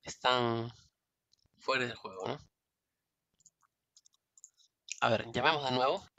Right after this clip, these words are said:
Acosta Mendoza, ¿se encuentra? Acosta Mendoza. Bueno, la veo en sala, ¿ya?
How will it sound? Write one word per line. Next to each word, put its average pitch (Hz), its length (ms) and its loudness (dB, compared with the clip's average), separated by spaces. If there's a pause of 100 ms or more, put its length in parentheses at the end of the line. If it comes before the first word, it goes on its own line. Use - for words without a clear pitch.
Acosta 214 420 4
Mendoza, 165 460 4 (260)
¿se - 120 -2
encuentra? 170 460 2 (4000)
Acosta 156 380 2
Mendoza. 127 540 2 (1500)
Bueno, 123 240 4
la 104 100 0
veo 185 160 4
en 160 80 2
sala, 110 360 0 (340)
¿ya? - 200 -8